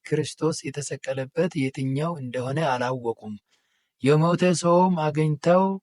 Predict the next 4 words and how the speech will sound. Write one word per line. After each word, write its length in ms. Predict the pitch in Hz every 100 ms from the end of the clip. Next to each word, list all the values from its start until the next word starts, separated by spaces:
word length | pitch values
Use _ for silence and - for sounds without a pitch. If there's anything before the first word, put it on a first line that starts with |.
| _ _ _ _ -
አመጡ። 440 | 131 151 165 160 151 127 117 _ 139
አንዱን 460 | 156 170 160 185 175
መስቀል 480 | 170 - 175 175 170
አምጥተው 560 | 160 151 156 156 175